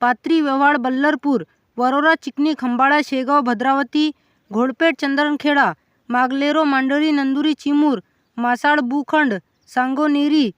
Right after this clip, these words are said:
भिसी, जांभूळ घाट, शंकरपूर, चौगण आहेर, नवरगाव, राजुरा, वेरूळ स्टेशन, कोरपणा, गडचांदूर, गडपिंपरी,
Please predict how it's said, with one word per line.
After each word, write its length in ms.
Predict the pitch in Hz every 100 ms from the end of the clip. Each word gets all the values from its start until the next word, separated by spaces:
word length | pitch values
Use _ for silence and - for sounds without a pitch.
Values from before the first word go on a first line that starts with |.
| _ -
भिसी, 320 | 214 233 302
जांभूळ 440 | 254 262 269 302 285
घाट, 260 | 240 277
शंकरपूर, 580 | - 262 262 294 247 311 254
चौगण 320 | 269 269 285
आहेर, 340 | 277 277 247 156 _ _ _
नवरगाव, 500 | 233 254 285 285 302
राजुरा, 540 | 277 254 269 285 262 185 _ _ 233
वेरूळ 400 | 262 294 302 285
स्टेशन, 440 | - 294 311 302
कोरपणा, 640 | - 277 269 285 277 220 - _ _ _ _ 202
गडचांदूर, 560 | 269 240 277 285 320
गडपिंपरी, 800 | 294 277 240 - 285 254 269 220